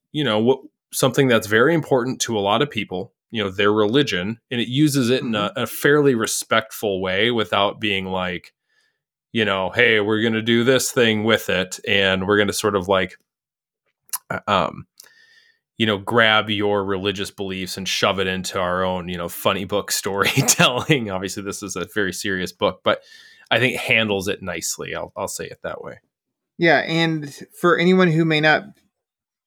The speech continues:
Speaker 2: people may not know, this may seem like, "Well, duh, this is how it is also." Norman is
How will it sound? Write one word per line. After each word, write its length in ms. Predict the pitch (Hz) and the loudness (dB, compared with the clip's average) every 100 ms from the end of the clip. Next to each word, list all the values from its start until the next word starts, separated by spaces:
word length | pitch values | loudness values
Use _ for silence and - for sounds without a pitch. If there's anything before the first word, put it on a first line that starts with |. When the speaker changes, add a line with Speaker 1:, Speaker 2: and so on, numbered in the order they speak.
| - _ - | -20 _ 0
Speaker 2:
people 240 | 185 170 | 2 4
may 140 | 160 143 | 4 6
not 180 | 131 | 6
know, 280 | 123 113 147 160 _ | 4 0 -2 -6 _
this 240 | 139 - | 0 2
may 220 | 127 120 | 2 2
seem 220 | 110 - 117 | 2 -2 0
like, 120 | 107 | 2
"Well, 200 | 120 127 | 2 4
duh, 220 | 139 139 | 4 4
this 200 | 127 - | 4 0
is 100 | 120 | -4
how 180 | 113 107 | -2 -2
it 80 | 104 | -2
is 160 | 101 | -4
also." 380 | 104 104 113 113 | -6 -6 -6 -6
Norman 680 | 135 123 127 127 139 170 185 - | -4 0 2 4 6 6 2 2
is 640 | 123 117 113 107 98 - | 2 4 2 0 -4 -6